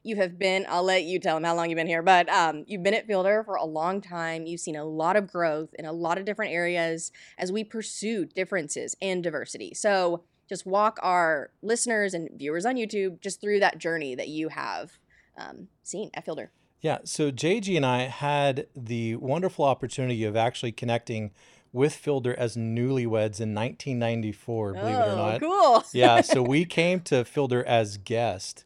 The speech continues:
Speaker 1: Hmm.
Speaker 2: walked in and were welcomed. We actually were taken into Rick Weintraub's newlywed class.
Speaker 1: Yeah.
Speaker 2: Uh, we became members, but we were only here then for a short amount of time.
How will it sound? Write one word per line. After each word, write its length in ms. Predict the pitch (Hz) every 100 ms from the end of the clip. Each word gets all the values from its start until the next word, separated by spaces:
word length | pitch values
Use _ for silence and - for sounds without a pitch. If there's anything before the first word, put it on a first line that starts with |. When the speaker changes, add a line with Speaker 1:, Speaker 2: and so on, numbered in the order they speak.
| 208
Speaker 1:
Hmm. 200 | 185 175 _
Speaker 2:
walked 400 | 127 120 143 -
in 300 | 143 139 135
and 200 | 131 120
were 140 | 110 107
welcomed. 540 | 110 131 - 135 131
We 200 | 113 117
actually 340 | 113 127 - 120
were 120 | 113
taken 360 | - 123 123 110
into 520 | 117 - 123 110 104 _ _ _ -
Rick 220 | 120 139
Weintraub's 840 | - 120 110 120 143 - 143 151 -
newlywed 600 | 123 127 143 139 139 131
class. 580 | - 127 135 202 208 -
Speaker 1:
Yeah. 80 | - - _ _ -
Speaker 2:
Uh, 180 | 107
we 400 | 107 123 131 127 127 -
became 440 | 127 123 139 127 117
members, 460 | 127 160 180 175
but 120 | 123 127
we 160 | 123
were 120 | 135
only 220 | 139 143 131
here 260 | 139 135
then 320 | 113 123 127
for 200 | 120 117
a 40 | 104
short 240 | - 123
amount 180 | 120 117
of 60 | 113
time. 380 | 120 104 104